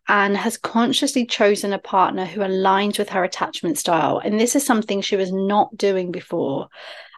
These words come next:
And I just really want to share that with you, because her journey of healing and growth, it was, like, a testament to the power of self-awareness and understanding her nervous system to heal attachment wounds.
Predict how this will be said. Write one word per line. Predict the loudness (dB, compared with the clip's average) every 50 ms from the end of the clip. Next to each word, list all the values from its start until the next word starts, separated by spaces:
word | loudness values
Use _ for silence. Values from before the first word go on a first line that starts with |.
| -2
And | 0 2 2 4
I | 2 2
just | 2 2 2 2 2 0 2
really | 6 6 8 8 8 8 6 6 4
want | 2 2 2 2 0 -2
to | -4 -6
share | -4 0 2 2 4 4
that | 2 2 0 0
with | 0 -2 -2 -2
you, | -2 -2 0 0 -2 -4 -6 -8 -14 -18 -20 -20 _ _
because | -2 -2 0 0 0 2 4 6 6 8 8 6 6 4 0 -2 -6 -8 -14 -20 _ _ _ _ _ _ _ _ _ _ -4
her | 0 4 6 6 6 6
journey | 6 6 6 8 8 8 8 6 6 6 4
of | 2 2
healing | 0 -2 0 0 2 4 4 4 4 4 2 -2 -2
and | -4 -4 0
growth, | 2 4 4 4 4 2 -2 -8 -10 -16 -8 -2
it | -2 -2 0 2
was, | 0 2 4
like, | 2 2 2 0 -2
a | -4 -4
testament | -6 -8 -6 -4 -2 -2 -2 -2 -4 -2 0 0 2 4 4 2 2 0 0 -2 -4 -4 -6
to | -4 -2
the | -2 -2
power | -2 -2 0 2 4 4 6 6 4 4
of | 2 0
self-awareness | 0 2 2 2 2 0 -4 -2 0 2 2 2 2 2 4 4 4 4 2 0 -2
and | -4 -2 -2 0
understanding | 0 0 0 0 -2 -4 -2 0 2 2 4 2 2 0 -2 -4
her | 0 0 0 2
nervous | 2 0 0 0 -2 -2 -4 -6
system | -4 -4 -4 -4 0 0 0 0 0
to | -2 -2
heal | 0 2 2 2
attachment | 2 0 0 -2 -2 -2 -2 -4 -4 -2 -2
wounds. | -2 -2 -2 -2 -2 -2 -2 -4 -8